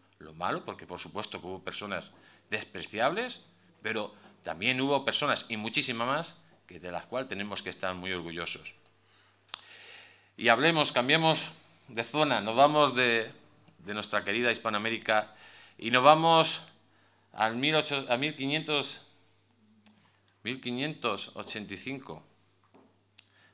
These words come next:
donde el tercio de Boadilla estaba totalmente aislado por los herejes holandeses, ahí en la colina de Bombet.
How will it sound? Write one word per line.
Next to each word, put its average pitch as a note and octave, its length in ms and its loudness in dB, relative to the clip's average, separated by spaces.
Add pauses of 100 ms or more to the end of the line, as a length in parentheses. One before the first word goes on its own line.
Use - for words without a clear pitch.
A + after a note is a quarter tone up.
donde G#2 460 -2
el G2 140 -6
tercio C3+ 420 2
de A#2+ 80 6
Boadilla A#2 800 2 (640)
estaba C3 460 -2
totalmente C3 520 2
aislado A#2 560 2 (1300)
por A#2+ 180 6
los A#2+ 200 6
herejes B2+ 420 2
holandeses, A#2 800 2 (720)
ahí A2+ 300 0
en A2 80 -2
la G2+ 400 2 (480)
colina A2+ 340 2
de G#2+ 60 6
Bombet. G2+ 460 2